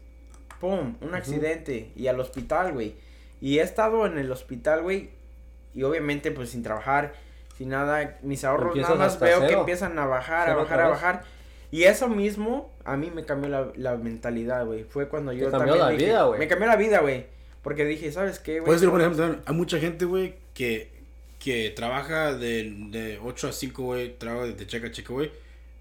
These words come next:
Speaker 3: y se da una vida de mentira, güey. Como, se hace ver como que está acá, güey, y creo que todos hemos conocido a ese tipo de gente así, ¿no? Que
Speaker 2: Ujú.
Speaker 3: puedes,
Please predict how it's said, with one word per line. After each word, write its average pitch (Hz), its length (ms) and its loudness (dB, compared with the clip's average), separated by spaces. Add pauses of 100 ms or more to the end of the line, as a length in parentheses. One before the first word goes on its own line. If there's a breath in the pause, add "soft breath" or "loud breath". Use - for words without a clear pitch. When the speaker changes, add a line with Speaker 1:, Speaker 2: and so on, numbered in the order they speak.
(120)
Speaker 3:
y 135 160 -6
se 123 140 -2
da 120 80 2
una 143 220 2
vida 139 200 0
de 123 80 -4
mentira, 113 400 -6
güey. 92 180 -12 (520)
Como, 110 380 -8 (380 soft breath)
se - 180 -10
hace 123 160 -2
ver 127 180 0
como 131 180 -4
que 107 60 -8
está 120 200 -4
acá, 120 260 -2
güey, 135 420 0 (1040 soft breath)
y 110 300 -10 (680)
creo 185 140 -2
que 214 60 -2
todos 175 220 0
hemos 151 80 -6
conocido 127 280 -4
a 120 40 -4
ese - 120 -10
tipo 123 180 -4
de 110 60 -4
gente 113 200 -6
así, 117 180 -6
¿no? 131 280 -6
Que 113 340 -2 (180 loud breath)
Speaker 2:
Ujú. 160 360 -2
Speaker 3:
puedes, 196 540 6